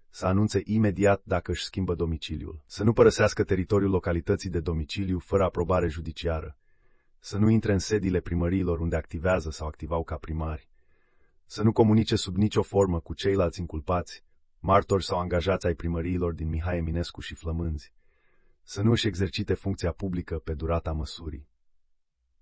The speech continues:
I P J Botoșani, Serviciul de Investigații Criminale,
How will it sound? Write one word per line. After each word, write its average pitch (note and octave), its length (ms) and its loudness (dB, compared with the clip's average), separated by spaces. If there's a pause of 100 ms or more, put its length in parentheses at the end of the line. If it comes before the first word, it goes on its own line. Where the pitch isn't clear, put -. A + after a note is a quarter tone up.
I G2+ 120 -2
P - 60 -2
J G#2+ 200 6
Botoșani, G2 760 2
Serviciul F#2 480 -4
de F2+ 80 0
Investigații E2 600 -2
Criminale, E2+ 580 -4